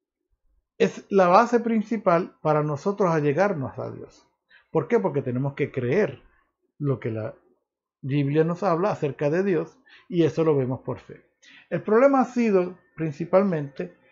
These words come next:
que al utilizar el concepto de fe para muchas cosas, eh, particularmente religiosas, ya hemos quitado,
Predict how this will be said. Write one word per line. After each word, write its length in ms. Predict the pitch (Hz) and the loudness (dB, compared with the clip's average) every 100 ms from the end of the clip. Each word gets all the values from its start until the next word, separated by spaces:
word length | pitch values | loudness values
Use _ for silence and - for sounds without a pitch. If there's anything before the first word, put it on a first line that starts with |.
| _ _ | _ _
que 380 | 156 151 151 - | 0 2 0 -2
al 220 | 156 151 | 0 0
utilizar 480 | 147 143 151 139 190 | 0 -2 -4 -2 0
el 100 | 233 | 0
concepto 420 | 233 208 214 214 | 0 0 0 2
de 80 | 202 | 2
fe 160 | 190 196 | 2 0
para 220 | 180 151 | 2 0
muchas 420 | 143 165 190 180 | 0 -2 -4 -6
cosas, 600 | - 165 - 151 143 - _ - | -4 -4 -4 -6 -8 -14 _ -4
eh, 340 | 135 127 143 - | -2 -2 -6 -2
particularmente 640 | 143 143 147 160 180 185 | -2 0 0 0 -2 -4
religiosas, 880 | 151 170 175 147 151 127 - 127 _ _ _ _ _ _ _ _ | -2 -2 0 -2 -2 -2 -6 -14 _ _ _ _ _ _ _ _
ya 500 | 123 135 185 214 - | -2 4 6 6 2
hemos 300 | 190 185 202 | -2 -2 -2
quitado, 840 | - 196 - 202 226 170 156 156 | -4 -6 2 4 4 4 0 -2